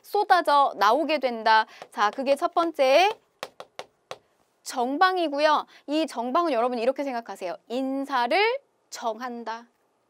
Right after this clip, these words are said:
인사를 정한다. 그래서 이 정방에서는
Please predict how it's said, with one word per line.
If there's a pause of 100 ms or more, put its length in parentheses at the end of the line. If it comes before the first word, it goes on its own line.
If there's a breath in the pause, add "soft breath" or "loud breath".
(540 soft breath)
인사를 (180)
정한다.
그래서
이
정방에서는